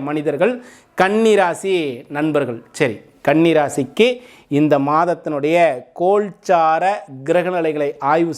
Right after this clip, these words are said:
செய்து பொது பலனாக பேசுகின்ற பொழுது, மாதத்தினுடைய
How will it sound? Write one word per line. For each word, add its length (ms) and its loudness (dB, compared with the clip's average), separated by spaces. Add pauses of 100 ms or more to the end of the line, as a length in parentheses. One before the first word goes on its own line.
செய்து 220 0 (120)
பொது 200 2 (120)
பலனாக 560 0 (580)
பேசுகின்ற 500 0 (120)
பொழுது, 260 2 (380)
மாதத்தினுடைய 720 0